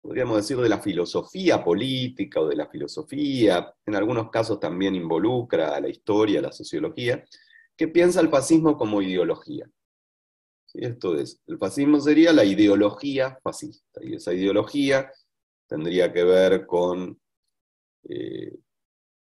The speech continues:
el rol que le asigna al racismo, un expansionismo militarista, por lo general la idea de un partido único con capacidad de movilización,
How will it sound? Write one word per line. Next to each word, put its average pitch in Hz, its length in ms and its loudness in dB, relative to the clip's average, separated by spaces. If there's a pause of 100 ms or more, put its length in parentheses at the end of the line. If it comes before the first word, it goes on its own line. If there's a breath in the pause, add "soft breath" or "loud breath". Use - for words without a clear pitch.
(120)
el 92 160 0
rol 90 260 4
que 87 80 -2
le 85 80 4
asigna 82 420 -4
al 82 120 -4
racismo, 95 1200 -4 (260)
un 92 160 -2
expansionismo 92 1300 -2
militarista, 85 1160 -4 (1000)
por 139 180 4
lo 120 100 6
general 98 320 2
la 90 120 4
idea 87 180 2
de 85 80 -4
un 85 80 -12
partido 85 460 -2
único 87 640 -2
con 78 180 -6
capacidad 78 480 -4
de 82 60 -4
movilización, 87 1160 -2